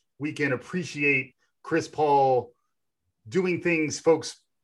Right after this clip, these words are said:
haters were saying he was never gonna be able to do. Towards the latter end of his career. Imagine had LeBron not won a championship yet, what the,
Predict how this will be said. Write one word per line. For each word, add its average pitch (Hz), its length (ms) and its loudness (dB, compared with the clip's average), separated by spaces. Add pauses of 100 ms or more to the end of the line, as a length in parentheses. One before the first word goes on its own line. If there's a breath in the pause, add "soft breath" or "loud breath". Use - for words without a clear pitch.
(160)
haters 170 500 0
were 143 160 -4
saying 143 300 2
he 143 80 -2
was 135 180 -4
never 151 220 2
gonna 135 120 -2
be 120 140 -2
able 120 200 0
to 117 80 -6
do. 117 480 -6 (1080)
Towards 151 340 -2
the 143 80 -4
latter 139 340 2
end 139 160 -2
of 113 100 -4
his 131 200 -6
career. 120 500 -4
Imagine 143 300 0
had 135 220 0
LeBron 131 420 -2
not 123 240 -6
won 127 140 -6
a 117 100 -4
championship 117 680 -8
yet, 110 260 -6
what 143 160 -6
the, 117 500 0